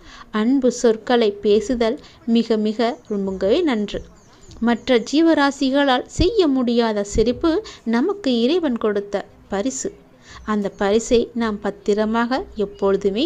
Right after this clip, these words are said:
உபயோகிக்க வேண்டும். இறைவன் கொடுத்ததே உறவுகள் மேம்படத்தான் என்பதை புரிந்து கொண்டு வாழுங்கள். எல்லோரிடமும் நீங்கள் அன்பு செலுத்துங்கள்.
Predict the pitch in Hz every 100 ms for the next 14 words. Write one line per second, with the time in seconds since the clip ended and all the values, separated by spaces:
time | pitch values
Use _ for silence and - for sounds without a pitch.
0 | 311 226 233 208 202 196 190 190 - -
1 | - _ - - - 208 208 247 233 226
2 | 220 220 220 226 226 226 - - 214 285
3 | 277 247 214 196 247 311 269 226 - 208
4 | 202 202 202 190 190 - 233 285 254 226
5 | 214 196 240 - 208 208 262 262 214 190
6 | - - - - - 233 330 349 277 247
7 | 247 240 240 - 220 202 202 214 285 302
8 | - 220 202 202 196 196 190